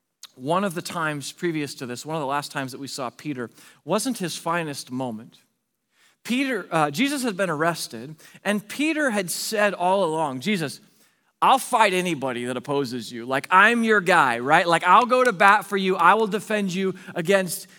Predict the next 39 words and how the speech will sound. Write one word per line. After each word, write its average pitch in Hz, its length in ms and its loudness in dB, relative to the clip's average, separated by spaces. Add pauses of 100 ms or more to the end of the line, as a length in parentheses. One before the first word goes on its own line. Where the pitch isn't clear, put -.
(240)
anybody." 147 580 -2
But 180 220 -2
it 180 60 -6
sort 202 240 -6
of 190 100 -10
turns 185 280 -6
out 175 200 -2
when 160 120 -6
the 151 60 -6
time 175 420 -4
came, 170 460 -6 (460)
not 156 160 -4
so 135 180 -8
much, - 600 -10
because 147 380 -10
Peter 185 440 -6
is 127 140 -10
going 143 240 -6
to 131 100 -14
deny 135 720 -4
Jesus 123 720 -10
not 135 220 -6
once 127 240 -8
or 120 60 -12
twice, 120 400 -10
but - 180 -20
three 123 260 -8
times. 120 640 -16 (360)
He's 165 220 -2
going 208 300 4
to 180 80 -2
say 185 280 2
publicly, 175 600 -2
"I 165 100 4
don't 190 280 -2
know 139 360 0
that 123 280 -2
guy. 110 280 -2
I've, 165 280 0